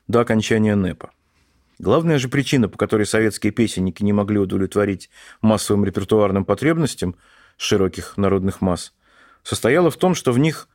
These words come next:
естественно, совсем не попадали ходовые новинки, то есть те песни-романсы, которые возникали в недрах городской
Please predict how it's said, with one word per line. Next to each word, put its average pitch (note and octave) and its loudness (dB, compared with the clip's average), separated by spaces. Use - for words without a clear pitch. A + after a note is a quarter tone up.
естественно, B2 0
совсем C3+ 0
не C3 4
попадали B2+ 2
ходовые C3 2
новинки, G#2 0
то G#2 2
есть - -2
те C3+ 2
песни-романсы, A#2+ 2
которые C#3 2
возникали A2+ 0
в G2 -2
недрах G#2+ 0
городской G2+ -2